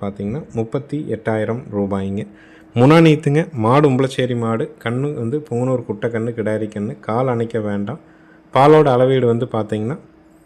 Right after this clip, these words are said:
ஒவ்வொரு லிட்டர் கறந்துட்டு விட்டிங்கன்னா, கண்ணு வயிறு ரொம்ப பொறுக்க ஊட்டிக்குங்க. மாட்டுல பால் தெளிவா இருக்குதுங்க. நல்ல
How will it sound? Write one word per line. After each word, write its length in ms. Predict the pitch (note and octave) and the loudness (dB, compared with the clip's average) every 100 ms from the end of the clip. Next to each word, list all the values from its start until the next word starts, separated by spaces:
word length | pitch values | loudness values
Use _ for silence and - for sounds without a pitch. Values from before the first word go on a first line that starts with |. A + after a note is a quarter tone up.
| _ _ _ - | _ _ _ 0
ஒவ்வொரு 240 | B2+ D3+ D3+ | 4 6 6
லிட்டர் 200 | C#3+ F3 | 4 2
கறந்துட்டு 280 | D3+ C#3+ C#3 | 2 0 -2
விட்டிங்கன்னா, 300 | B2+ B2+ D3+ D#3+ | -2 -2 -2 -2
கண்ணு 220 | A#2+ B2+ C#3+ G2 | -2 -2 -4 -4
வயிறு 200 | G#2 A#2+ B2 | 0 0 0
ரொம்ப 140 | C3+ C3+ | -2 0
பொறுக்க 360 | A#2+ B2+ C3 A2+ | 0 0 -2 -4
ஊட்டிக்குங்க. 480 | G#2+ G#2 A2 A2 D#3 D3+ A2 | -4 -6 -6 -6 -8 -8 -4
மாட்டுல 280 | A#2 B2 C3 A#2 | -2 -2 -4 0
பால் 220 | A#2 A#2 | 0 0
தெளிவா 260 | G#2+ A2 A#2 | 0 2 2
இருக்குதுங்க. 400 | A2 G#2 G#2 A2 E3+ _ _ _ _ _ _ _ _ | 0 -4 -8 -8 -10 _ _ _ _ _ _ _ _
நல்ல 220 | A2+ C3+ | 0 4